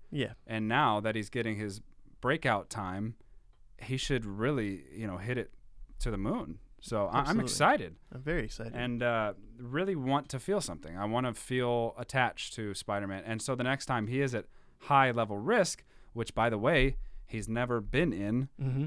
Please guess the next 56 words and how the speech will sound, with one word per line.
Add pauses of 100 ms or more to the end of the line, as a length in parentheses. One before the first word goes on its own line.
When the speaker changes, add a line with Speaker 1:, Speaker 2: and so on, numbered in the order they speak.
Speaker 2:
in
any
of
his
movies,
he
was
never
legitimately
facing
death
or
anything.
And (120)
it
was
always
around
the
corner
in
the
previous
Spider-Man
movies. (420)
Um, (120)
and
other
characters
have
dealt
with
that, (420)
uh,
in
the
M
C
U.
So,
you
know,
he
was
a
little
kid
and
he
was
having
things
cleaned
up
for
him.